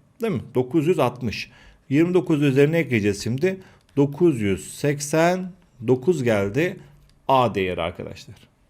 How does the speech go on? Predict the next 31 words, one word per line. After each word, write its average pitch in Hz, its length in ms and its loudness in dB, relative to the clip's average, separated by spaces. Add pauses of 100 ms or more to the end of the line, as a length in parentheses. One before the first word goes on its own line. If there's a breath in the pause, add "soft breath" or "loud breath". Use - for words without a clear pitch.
(360)
Verilen 180 400 4
bölme 185 220 2
işlemine 165 380 -2
göre 127 300 2 (120)
A'nın 175 360 4
alabileceği 170 600 2
en 202 320 2
küçük - 300 -6
değer 98 280 2
demiş. - 360 -10 (440)
Şimdi 127 380 -2 (1120 soft breath)
burada 214 320 2
A'nın 165 600 4
B 127 200 4
ile 175 180 4
ilişkili 127 320 2
olduğunu 113 280 2
görüyorum. 87 380 -4 (400)
B'nin 151 540 4 (240)
C 131 200 4
ile 123 120 2
ilişkili 98 320 -2
olduğunu 92 320 -4
görüyorum. 92 520 -2 (320)
Ben 190 320 -2
burada 196 360 0
C'ye 160 360 6
verebileceğim 143 760 0
en 190 220 0
büyük 123 260 0
değeri 160 420 4